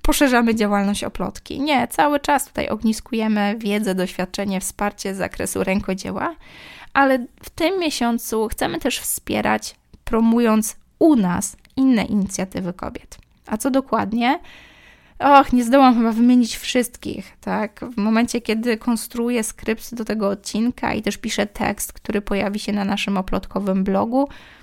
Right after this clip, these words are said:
no ta lista ciągle się powiększa, więc na pewno tutaj nie uwzględniłam wszystkich, które pojawią się w marcu, dlatego zapraszam Cię do zaglądania, ale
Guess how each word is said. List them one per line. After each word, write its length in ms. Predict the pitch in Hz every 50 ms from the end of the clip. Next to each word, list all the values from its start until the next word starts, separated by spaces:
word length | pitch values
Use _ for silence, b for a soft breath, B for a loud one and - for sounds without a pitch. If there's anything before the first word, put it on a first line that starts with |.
| B B -
no 200 | 208 220 240 233
ta 120 | - 233
lista 340 | 226 233 254 - - - 220
ciągle 340 | - - 247 247 247 240 240
się 140 | - 233
powiększa, 580 | 226 - 233 214 240 262 269 262 240 - - 208
więc 240 | 202 202 214 - -
na 100 | 247 254
pewno 300 | - 277 247 240 220 214
tutaj 260 | - 202 - 196 208
nie 120 | 202 202
uwzględniłam 600 | 208 208 - - 208 202 214 208 208 202 196 196
wszystkich, 440 | 190 - - 196 190 - - 202 185
które 240 | - - - 185 185
pojawią 420 | 190 - 185 - 190 185 190 190
się 180 | 196 - - 196
w 60 | 202
marcu, 520 | 202 190 190 202 208 - - - 254 277 285
dlatego 380 | 233 196 196 - 208 - 208
zapraszam 560 | 202 202 208 208 - 214 190 190 - 196 190
Cię 120 | 190 - 208
do 120 | 208 196
zaglądania, 680 | 190 185 180 196 190 180 185 190 175 170 180 180 202 -
ale 300 | 226 226 214 - 233